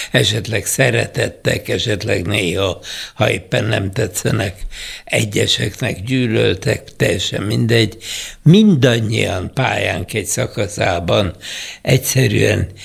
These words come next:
elvétjük a saját fontosságunk mércéjét.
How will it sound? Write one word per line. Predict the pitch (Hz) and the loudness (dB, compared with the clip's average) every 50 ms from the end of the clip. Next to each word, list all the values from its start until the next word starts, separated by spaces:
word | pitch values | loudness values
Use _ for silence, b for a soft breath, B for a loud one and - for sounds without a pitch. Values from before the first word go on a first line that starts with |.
| B B B B B B B B _ _ _ _ _ _ _ _ _ _ _ _ _ _ _ _ _ _ - | B B B B B B B B _ _ _ _ _ _ _ _ _ _ _ _ _ _ _ _ _ _ 0
elvétjük | - 143 135 127 120 113 107 101 95 - 110 104 90 85 87 - - - - 95 98 - - - - - B B B B B B B B B | 2 4 4 4 2 0 -2 -4 -4 -2 -2 0 0 0 -2 -4 -4 -4 -2 -2 -2 -4 -6 -8 -10 -10 B B B B B B B B B
a | B 87 | B 0
saját | - - - 156 113 101 101 92 92 - - | 2 2 4 4 2 2 2 0 0 -2 -2
fontosságunk | - 131 123 110 104 95 - - 85 80 - - - 98 98 92 90 85 92 98 95 87 85 - - - | 0 2 2 4 2 2 0 0 0 0 0 0 2 4 2 2 2 0 -2 -2 -4 -4 -6 -8 -8 -6
mércéjét. | 107 113 117 95 87 80 82 - - - - - 107 101 98 90 90 90 92 98 92 95 - | -2 0 2 0 0 -2 -4 -6 -6 -4 -2 0 0 0 2 0 0 0 0 -2 -2 -4 -10